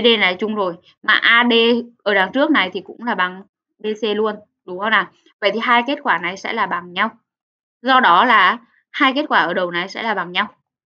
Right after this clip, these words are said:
Đúng không nào? Là A B nhân với C bình phương trừ D bình phương bằng C bình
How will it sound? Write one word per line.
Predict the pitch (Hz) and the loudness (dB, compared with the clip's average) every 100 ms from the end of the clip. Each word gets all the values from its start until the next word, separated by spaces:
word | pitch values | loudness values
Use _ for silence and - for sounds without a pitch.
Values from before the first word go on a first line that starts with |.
| _ _ _ _ - | _ _ _ _ -14
Đúng | 190 | -6
không | 226 | 0
nào? | 226 190 _ _ _ | 0 -2 _ _ _
Là | 208 202 | 2 4
A | 196 233 | 4 4
B | 226 240 233 214 | 4 4 2 0
nhân | 220 226 | -4 -4
với | 196 214 | -4 -8
C | - 254 226 220 | -10 -4 -4 -2
bình | 208 190 180 - | -2 -4 -10 -4
phương | 240 233 233 | -2 -2 -4
trừ | 196 185 | -6 -4
D | |
bình | 214 190 165 | -6 -6 -2
phương | 240 202 - _ _ _ | -2 -2 -8 _ _ _
bằng | 208 208 180 | 2 2 2
C | - _ | -10 _
bình | 254 240 220 | 2 4 2